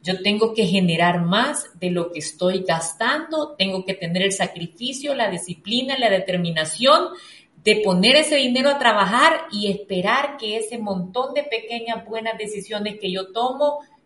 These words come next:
cosechen su fruto. Esto no es difícil, yo lo digo todo el tiempo, no es difícil de entender, todos lo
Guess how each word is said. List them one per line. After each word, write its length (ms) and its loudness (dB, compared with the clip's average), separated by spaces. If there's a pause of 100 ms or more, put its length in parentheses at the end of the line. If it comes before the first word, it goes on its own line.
(140)
cosechen 680 -2
su 200 -6
fruto. 760 -6 (460)
Esto 300 -4
no 180 0
es 80 2
difícil, 760 -6
yo 120 0
lo 120 2
digo 220 2
todo 120 0
el 120 -2
tiempo, 560 -4 (100)
no 300 0
es 120 -2
difícil 580 -6
de 100 0
entender, 760 -2 (140)
todos 280 0
lo 60 0